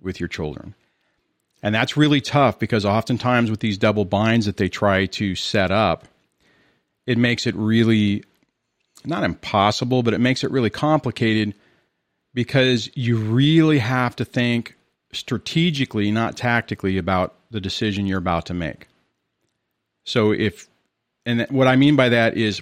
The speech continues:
like, for instance, let me just use a quick example, or try to make it a quick example. A few years ago, my middle daughter, I've told this story before, but my middle daughter had a friend who was coming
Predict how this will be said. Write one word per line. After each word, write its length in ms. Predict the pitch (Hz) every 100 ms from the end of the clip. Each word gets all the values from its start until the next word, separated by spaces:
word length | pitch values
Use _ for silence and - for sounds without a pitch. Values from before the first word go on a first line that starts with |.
| -
like, 180 | 123 123
for 180 | - 139
instance, 420 | 123 123 127 110
let 80 | 127
me 80 | 123
just 220 | 113 98
use 260 | 120 113 101
a 100 | 101
quick 300 | - 131 113
example, 480 | 107 98 98 92 104
or 220 | 98 90
try 260 | - - 101
to 60 |
make 180 | 92 87
it 80 | 82
a 40 |
quick 280 | 80 92 85
example. 560 | 85 87 82 82 87 - _ _ _
A 320 | _ _ _
few 180 | 127 147
years 380 | 160 151 151 123
ago, 320 | 120 120 120
my 140 | 110
middle 280 | 104 110 117
daughter, 520 | 110 101 101 101 101 - _ _ -
I've 120 | -
told 260 | - 156
this 120 | 131 -
story 240 | 110 98
before, 300 | 90 - 101
but 100 | 90
my 100 | 101
middle 260 | 113 139 143
daughter 280 | 123 117
had 140 | 104 107
a 60 |
friend 520 | 98 - 110 107 104 - _ _ _ _
who 420 | - 127 117 113
was 220 | 107 101 -
coming 640 | 135 127 123 117 117 -